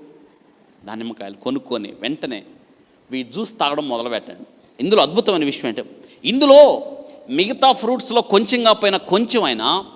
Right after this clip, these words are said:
ఏముంటుందంటే, కొంచెం కాకపోయినా కొంచెం అయినా షుగర్ లెవెల్స్, ఇది షుగర్ ఉన్న వాళ్ళు కూడా ఇట్టే తాగేయచ్చు. ఇందులో కొలెస్ట్రాల్ కానీ,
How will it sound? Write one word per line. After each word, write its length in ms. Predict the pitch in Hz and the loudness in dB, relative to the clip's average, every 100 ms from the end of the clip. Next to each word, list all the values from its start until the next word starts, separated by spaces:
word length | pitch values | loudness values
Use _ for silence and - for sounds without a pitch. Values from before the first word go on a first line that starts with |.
| - | -4
ఏముంటుందంటే, 920 | 147 220 196 139 131 117 120 143 - - - _ _ | -2 -2 -4 -8 -6 -4 -6 -6 -12 -20 -20 _ _
కొంచెం 420 | 208 269 254 294 | -2 -2 0 0
కాకపోయినా 300 | 269 269 262 | -2 -2 -4
కొంచెం 360 | 247 220 220 214 | -2 -2 -2 -4
అయినా 180 | 175 120 | -4 -4
షుగర్ 320 | - 190 208 | -4 -2 0
లెవెల్స్, 500 | 180 170 156 143 147 147 - - - | 0 0 -2 -6 -8 -8 -18 -16 -8
ఇది 460 | 165 247 240 120 - | -4 -2 -2 -6 -8
షుగర్ 280 | 185 185 | -6 -2
ఉన్న 140 | 220 202 | -2 -2
వాళ్ళు 180 | 190 190 | -2 -2
కూడా 120 | 175 | -4
ఇట్టే 160 | 170 | -6
తాగేయచ్చు. 500 | 156 131 117 101 - - _ _ _ _ _ _ _ _ _ _ _ _ _ _ - | -4 -4 -6 -12 -16 -20 _ _ _ _ _ _ _ _ _ _ _ _ _ _ -8
ఇందులో 640 | 175 240 247 196 240 226 - - - - - | -2 2 4 4 2 -4 -14 -20 -20 -14 0
కొలెస్ట్రాల్ 640 | 185 240 - 214 208 180 | 4 4 2 0 0 0
కానీ, 480 | 143 127 131 190 | 0 -2 -4 -6